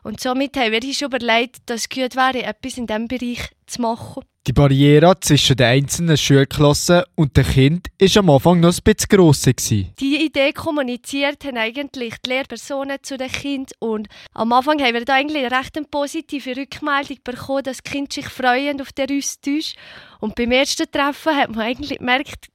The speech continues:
Speaker 1: dass die Kinder zwar relativ distanziert sind und Hemmungen voneinander hatten. Einzelne haben auch ein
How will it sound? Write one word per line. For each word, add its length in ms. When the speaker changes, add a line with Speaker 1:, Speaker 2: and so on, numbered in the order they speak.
Speaker 1:
dass 160
die 140
Kinder 200
zwar 240
relativ 640
distanziert 840
sind 280
und 320
Hemmungen 420
voneinander 600
hatten. 480
Einzelne 520
haben 180
auch 40
ein 120